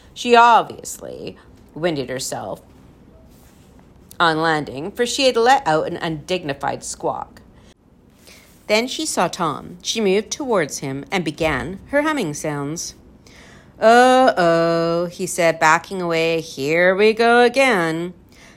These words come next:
She flew onto his head and perched there. He looked as though he were wearing a ridiculous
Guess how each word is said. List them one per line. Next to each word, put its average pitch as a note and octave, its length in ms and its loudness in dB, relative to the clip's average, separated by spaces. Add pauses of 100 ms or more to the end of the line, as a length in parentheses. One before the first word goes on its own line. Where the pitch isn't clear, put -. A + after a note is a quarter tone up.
She - 160 -10
flew B3+ 300 -2
onto G#3 340 2
his D4+ 180 -4
head D3+ 260 0
and F#3 180 -8
perched - 360 -10
there. - 300 -8 (480)
He D4 160 -2
looked F4+ 180 0
as G#4 160 -2
though F3 220 4
he F3 140 -8
were G3 120 -2
wearing E3 440 -2
a G3 100 -6
ridiculous G3 1300 -2